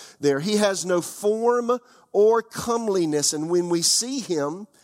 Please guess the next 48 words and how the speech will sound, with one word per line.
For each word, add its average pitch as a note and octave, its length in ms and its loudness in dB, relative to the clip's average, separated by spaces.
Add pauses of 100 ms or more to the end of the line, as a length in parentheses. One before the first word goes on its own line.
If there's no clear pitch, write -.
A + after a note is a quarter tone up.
(320)
there G#3+ 280 4
is G#3 180 0
no G#3+ 180 0
beauty G3+ 580 -2
that F#3 220 0
we A3 280 -4
should A3 340 -4
desire A3+ 520 0
him. F#3 200 -2
He E3 100 -2
didn't G#3+ 260 -4
come C4 280 -4
in C4 60 -6
the G3+ 80 -12
pomp, F3 320 -4 (160)
pomp D#3+ 240 -8
and D3 100 -12
circumstance. B2+ 760 -12 (360)
He G#3+ 100 -2
come G#3+ 300 0
as F#3+ 220 0
an E3+ 180 -4
average, G#3 560 -2 (100)
ordinary G#3+ 560 0
person. G#3 640 -4 (320)
I F#3 120 0
mean, F#3 280 0 (160)
the F3+ 120 -4
people G#3 360 -2
in G3+ 100 2
Jesus', F#3+ 540 -2
uh, F3+ 120 -2
village G3+ 440 0
where G3+ 120 0
he G#3+ 120 -2
was G3+ 220 -4
raised, G#3+ 280 0 (200)
they G3+ 180 2
knew A3 200 -2
his G3 180 0
mama, A3 340 0
they G3+ 160 -2
knew G#3 200 0
his F3 160 0
daddy, G#3 340 0
they F#3 160 -4
knew G3 160 -2
his, E3 160 -4